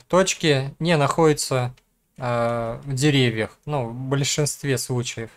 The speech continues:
Теперь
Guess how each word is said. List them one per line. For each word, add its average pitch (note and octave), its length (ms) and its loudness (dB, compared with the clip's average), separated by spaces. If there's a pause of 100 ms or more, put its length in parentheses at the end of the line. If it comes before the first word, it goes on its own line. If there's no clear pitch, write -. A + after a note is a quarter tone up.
(4000)
Теперь D3 560 4